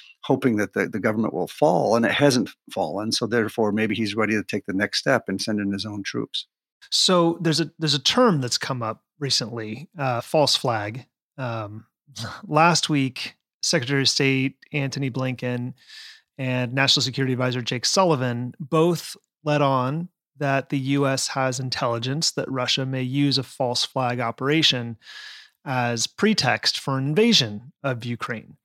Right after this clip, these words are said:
Speaker 2: This term has obviously been tossed around,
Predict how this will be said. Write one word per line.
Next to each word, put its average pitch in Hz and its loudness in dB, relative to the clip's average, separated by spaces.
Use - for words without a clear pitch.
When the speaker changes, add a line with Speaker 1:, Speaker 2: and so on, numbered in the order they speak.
Speaker 2:
This 170 2
term 180 4
has 151 4
obviously 151 4
been 147 -4
tossed 151 2
around, 143 2